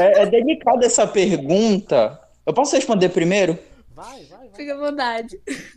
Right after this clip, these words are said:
Speaker 1: Obrigado. Assim, é, é delicado você perguntar uma coisa pra alguém que tá fazendo um curso de bacharel. A galera que faz um curso de bacharel, como o nosso curso, que é Química Industrial,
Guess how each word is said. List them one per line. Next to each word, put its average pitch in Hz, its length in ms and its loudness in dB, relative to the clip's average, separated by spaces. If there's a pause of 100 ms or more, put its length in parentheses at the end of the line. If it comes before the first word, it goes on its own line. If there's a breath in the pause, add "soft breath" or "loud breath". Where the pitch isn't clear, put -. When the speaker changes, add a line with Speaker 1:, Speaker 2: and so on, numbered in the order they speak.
Speaker 1:
Obrigado. 160 640 2
Assim, 220 400 0
é, 247 320 4
é - 40 2
delicado 277 680 2
você 226 160 0
perguntar 196 480 2
uma 175 200 2
coisa 185 360 2
pra 185 200 2
alguém 165 380 0
que 202 120 -8
tá 190 120 2
fazendo 196 360 0
um - 20 0
curso 196 300 0
de 180 80 0
bacharel. 185 760 2 (280)
A 220 100 0
galera 277 320 4
que 269 100 -2
faz 196 200 0
um 190 60 -2
curso 175 280 -2
de 156 100 -4
bacharel, 151 460 2
como 214 340 2
o 180 60 0
nosso 151 280 -2
curso, 156 380 0
que - 100 -4
é 135 40 -2
Química 143 360 -2
Industrial, 127 600 -2